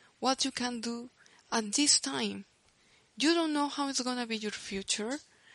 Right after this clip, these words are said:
Nobody knows about it. And maybe you can do lots of things, but at the end,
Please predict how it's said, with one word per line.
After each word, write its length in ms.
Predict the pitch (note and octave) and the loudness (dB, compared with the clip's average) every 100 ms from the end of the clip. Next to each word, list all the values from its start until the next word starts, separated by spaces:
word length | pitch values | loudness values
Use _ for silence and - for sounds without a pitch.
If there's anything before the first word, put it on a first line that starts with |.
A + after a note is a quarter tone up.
| - | -6
Nobody 560 | A3 C#4+ C#4 C4 C4+ A3+ | 0 0 2 2 2 0
knows 580 | G#3 G#3+ C#4+ - - - - | -2 -2 -4 -6 -6 -6 -8
about 400 | G#3 G3+ G3+ F#3+ | -6 -4 -4 -4
it. 320 | G3 B3 - _ - - - - | -6 -8 -14 _ -20 -16 -6 0
And 200 | A3 A#3 | 2 4
maybe 260 | C#4+ D4 | 2 2
you 220 | C4 C#4 | 2 0
can 280 | - C4+ C4 | 2 0 0
do 160 | C4 B3+ | -2 -2
lots 460 | A#3 A#3 D4 - | 0 0 0 0
of 160 | D#4+ C#4 | 0 -2
things, 380 | B3+ C#4+ D#4 - | -2 -4 -4 -6
but 200 | G#3+ B3 | 0 2
at 180 | B3 A3+ | 2 2
the 200 | A#3 C4+ | 0 0
end, 160 | D#4 | 0